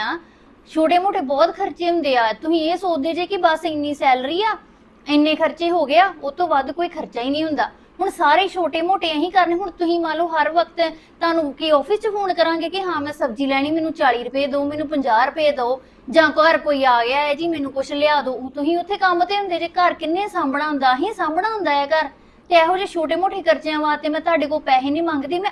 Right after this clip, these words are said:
ਆਪੇ ਕੱਢ ਕੇ ਖਰਚ ਲੈਂਦੀ ਆ ਕਿ ਚਲੋ ਜਿਹੜੇ ਮੇਰੇ ਕੋਲ ਸੇਵਿੰਗ ਪਈਆਂ ਆ,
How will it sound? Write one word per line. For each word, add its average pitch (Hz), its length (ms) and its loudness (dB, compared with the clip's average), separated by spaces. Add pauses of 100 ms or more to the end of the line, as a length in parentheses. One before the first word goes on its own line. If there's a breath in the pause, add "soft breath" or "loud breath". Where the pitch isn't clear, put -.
(120)
ਆਪੇ 370 220 -2
ਕੱਢ 339 240 0
ਕੇ 349 140 -4
ਖਰਚ 285 300 -6
ਲੈਂਦੀ 302 360 0
ਆ 339 80 0
ਕਿ 339 120 -8
ਚਲੋ 330 240 -2
ਜਿਹੜੇ 285 260 -2
ਮੇਰੇ 302 180 -6
ਕੋਲ 294 120 -8
ਸੇਵਿੰਗ 269 440 -4
ਪਈਆਂ 254 300 -4 (100)
ਆ, 285 40 -4